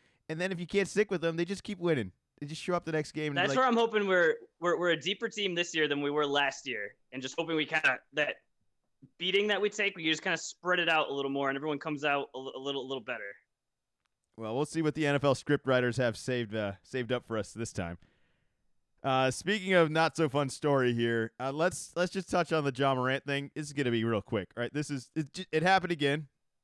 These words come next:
Speaker 1: He, <laughs> I, you know, the, the legality of all that, I, I don't really know. You know, I, I believe you're still allowed to have guns in this country. I don't know the circumstances of every single situation, but I, I just, this is way too soon, and it's, it's his own,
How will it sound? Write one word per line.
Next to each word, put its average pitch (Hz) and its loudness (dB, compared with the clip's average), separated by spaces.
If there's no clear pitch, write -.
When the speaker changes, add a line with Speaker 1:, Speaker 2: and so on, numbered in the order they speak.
Speaker 1:
He, 143 -4
<laughs> 117 -12
I, 151 -8
you 175 -4
know, 190 2
the, 170 8
the 156 -4
legality 214 6
of 196 4
all 190 8
that, 190 4
I, 175 4
I 165 2
don't 180 4
really 170 2
know. 165 2
You 151 -4
know, 160 2
I, 143 -2
I - -2
believe 135 2
you're 160 2
still 165 -2
allowed 151 4
to 147 -2
have 147 4
guns 151 2
in 147 -6
this 147 -8
country. 151 2
I 127 2
don't 131 2
know 131 2
the 123 -4
circumstances 127 -2
of 117 -2
every 127 2
single 123 -4
situation, 120 -4
but 110 -4
I, 143 -4
I 135 -2
just, - -2
this 165 -2
is 160 -4
way 196 4
too 311 2
soon, 185 2
and 165 -2
it's, 170 -2
it's 165 -4
his 170 0
own, 202 2